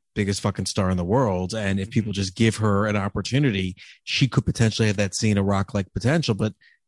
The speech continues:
Speaker 1: it's never happened for a female wrestler like that. So it's, it's a, just another cool thing. I, I have no doubt that someone involved is like,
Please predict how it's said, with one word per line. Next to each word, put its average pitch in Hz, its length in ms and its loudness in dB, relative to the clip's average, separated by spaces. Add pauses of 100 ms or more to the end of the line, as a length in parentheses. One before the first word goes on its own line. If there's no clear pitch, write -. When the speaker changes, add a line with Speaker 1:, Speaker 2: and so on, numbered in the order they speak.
Speaker 1:
it's 139 140 -4
never 135 200 4
happened 135 440 2
for 107 100 0
a 92 60 -2
female 95 280 0
wrestler 90 340 -4
like 90 220 -12
that. 95 200 -10
So 170 140 4
it's, 151 160 -2 (280)
it's 170 200 0
a, 196 100 4
just 160 240 0
another 147 300 4
cool 135 300 0
thing. 120 140 -4
I, 120 160 -2
I 117 120 0
have 113 160 2
no 120 320 4
doubt 113 340 0
that 104 180 -8
someone 120 300 2
involved 104 480 0
is 101 100 -4
like, 104 280 -4